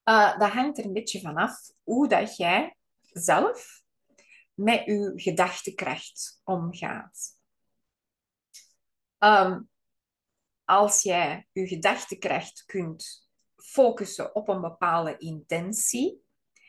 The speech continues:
al is dat, ehm, gewoon elke morgen, ehm, vijf minuutjes vooraleer dat je begint aan al de zaken, ehm, dan is dat meestal genoeg.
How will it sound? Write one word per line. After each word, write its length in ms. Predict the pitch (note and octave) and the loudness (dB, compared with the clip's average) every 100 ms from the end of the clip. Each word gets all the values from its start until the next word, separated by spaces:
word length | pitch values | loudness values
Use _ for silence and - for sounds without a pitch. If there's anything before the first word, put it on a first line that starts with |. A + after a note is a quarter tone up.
| _ _ - | _ _ 2
al 220 | G3 G3 | 2 2
is 160 | F#3 | 0
dat, 380 | F3 D#3+ D#3 - | 4 4 4 -2
ehm, 340 | - D#3 D3+ D#3+ | -4 -2 -2 -6
gewoon 460 | E3+ D#3+ D#3+ D3+ - | -8 -4 -4 -4 0
elke 340 | F3 F3 F3 | 0 0 -4
morgen, 440 | D#3+ D#3+ E3 D3 D#3+ - | -4 -4 -4 -8 -12 -18
ehm, 340 | - D#3 C#3+ D3 - | -12 -12 -10 -12 -16
vijf 380 | - D#3+ E3 E3+ | -10 -2 -2 -2
minuutjes 540 | E3+ D#3+ D#3+ - - - | -6 -6 -6 -8 -10 -10
vooraleer 520 | E3 F3 D#3+ D#3 D#3+ | -6 -2 0 0 -2
dat 160 | D#3 D#3 | -4 -4
je 80 | D3+ | -8
begint 500 | D3+ F3 G3+ A3 - | -8 -6 -4 -6 -2
aan 280 | G3 G3+ - | 0 0 0
al 220 | G3+ G#3 | 0 0
de 100 | G3+ | -2
zaken, 600 | G#3+ G3+ G#3+ - F#4+ - _ _ _ _ _ _ _ _ - - _ _ _ _ _ | -2 0 -2 -4 -6 -8 _ _ _ _ _ _ _ _ -20 -20 _ _ _ _ _
ehm, 400 | - G#3+ G3+ G3 - | 2 4 4 0 -10
dan 440 | - G#3+ A3+ A3+ - | -4 2 2 0 -4
is 180 | - D#4 | -6 -4
dat 180 | C4+ E3+ | -4 -4
meestal 500 | G#3 - - D#3+ E3 | -6 -8 -10 -12 -12
genoeg. 500 | D#3 D#3 F#3 - | -10 -10 -10 -14